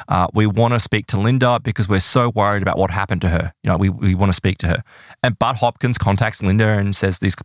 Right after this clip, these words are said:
these police officers saw something. You know, they've validated the, like, the story. There's no way that they could have done this because she hadn't published all these elements of the story. It's only in Bud Hopkins' research." And so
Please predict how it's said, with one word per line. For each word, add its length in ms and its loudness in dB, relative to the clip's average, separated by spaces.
these 120 0
police 320 0
officers 380 -2
saw 260 0
something. 340 -2
You 100 2
know, 40 2
they've 180 0
validated 680 0
the, 120 -8
like, 200 0
the 80 2
story. 520 2
There's 160 0
no 220 2
way 160 0
that 80 -10
they 140 2
could 120 -2
have 140 0
done 220 2
this 260 0
because 260 0
she 160 0
hadn't 240 0
published 380 0
all 80 0
these 160 0
elements 320 0
of 80 -8
the 80 -4
story. 380 2
It's 100 -8
only 340 2
in 80 2
Bud 240 0
Hopkins' 400 -2
research." 540 0
And 160 0
so 180 2